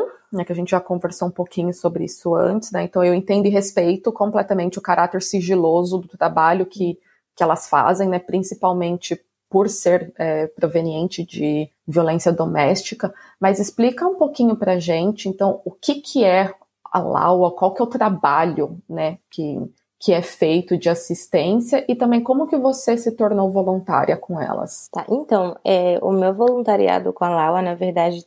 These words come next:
Speaker 2: terminou em maio desse ano, por conta da pandemia. Eu vou explicar, eu vou explicar o, o porquê. É, então, essa insatisfação, né, essa vontade de, de tá conectada com a minha comunidade, com as coisas que eu acredito,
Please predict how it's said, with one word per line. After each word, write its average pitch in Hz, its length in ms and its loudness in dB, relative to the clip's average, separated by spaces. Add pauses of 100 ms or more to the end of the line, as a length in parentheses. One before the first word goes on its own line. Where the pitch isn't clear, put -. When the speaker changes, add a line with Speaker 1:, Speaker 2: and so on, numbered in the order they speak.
Speaker 2:
terminou 185 720 0
em 180 140 -4
maio 180 340 2
desse 202 320 0
ano, 156 300 -2 (220)
por 180 160 0
conta 170 220 0
da 165 120 2
pandemia. 165 640 0 (460)
Eu 185 140 4
vou 180 100 4
explicar, 196 580 0
eu 190 100 2
vou 190 80 2
explicar 202 500 0
o, 185 160 0
o 190 40 -8
porquê. 165 760 -4 (400)
É, 160 560 2 (320)
então, 185 500 0 (240)
essa 202 280 2
insatisfação, 196 840 0
né, 175 420 -2
essa 170 220 -2
vontade 165 600 0
de, 156 420 -2 (160)
de 175 160 0
tá 180 220 -2
conectada 170 520 0
com - 120 -6
a - 20 -4
minha 170 140 -6
comunidade, 156 720 0
com - 100 -8
as 147 80 -10
coisas 165 240 -2
que - 80 -2
eu 165 40 -2
acredito, 160 540 -4